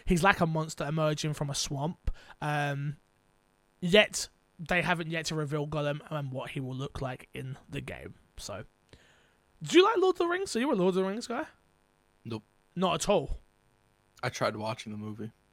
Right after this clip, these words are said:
Speaker 2: It's a very long movie.
Speaker 1: Oh, yeah, they're very, all of them are very long. And they're all three hours, I think.
Speaker 2: I think it was over three.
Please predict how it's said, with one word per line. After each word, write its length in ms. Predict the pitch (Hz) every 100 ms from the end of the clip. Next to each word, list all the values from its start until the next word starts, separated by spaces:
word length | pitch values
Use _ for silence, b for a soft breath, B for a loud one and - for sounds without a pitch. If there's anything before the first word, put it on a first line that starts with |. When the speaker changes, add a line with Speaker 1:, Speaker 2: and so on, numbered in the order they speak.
| _ _
Speaker 2:
It's 160 | 104 -
a 40 | 101
very 260 | 107 110
long 220 | 110 110
movie. 280 | 110 107 107 143
Speaker 1:
Oh, 400 | 190 165 127 127 196
yeah, 220 | 190 131
they're 100 | 147
very, 260 | 180 165
all 220 | 147 208 185
of 60 |
them 100 | 143
are 60 | 127
very 200 | 120 120
long. 120 | 117
And 120 | 165 185
they're 100 | 170
all 240 | 170 190
three 220 | - 202
hours, 360 | 214 233 294 240
I 60 |
think. 240 | 196 320 262 - _ _ _ _ _ _ _ _ _ _ _ _ _ _ _ - -
Speaker 2:
I 80 | 113
think 180 | 202 226
it 40 |
was 160 | 156 110
over 400 | 113 117 165 131
three. 380 | - - -